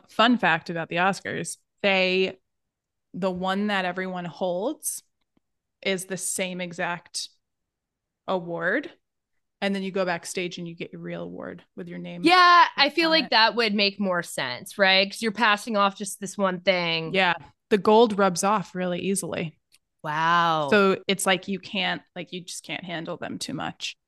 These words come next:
Speaker 2: So this is completely irrelevant, but out of all of the award,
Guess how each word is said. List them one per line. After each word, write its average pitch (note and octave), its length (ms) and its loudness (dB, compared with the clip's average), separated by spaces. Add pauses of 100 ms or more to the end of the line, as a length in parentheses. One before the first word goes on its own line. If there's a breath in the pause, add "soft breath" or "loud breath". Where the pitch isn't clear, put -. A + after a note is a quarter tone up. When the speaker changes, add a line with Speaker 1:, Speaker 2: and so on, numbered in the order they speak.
(2500 loud breath)
Speaker 2:
So A#3 560 8
this A#3 300 4
is A3+ 100 -8
completely G#3+ 680 0
irrelevant, E3 640 0 (140)
but F3+ 320 6 (1400)
out G3+ 180 8
of G3 240 6
all G#3 340 6
of G#3 200 -2
the A3 340 0
award, F3 840 2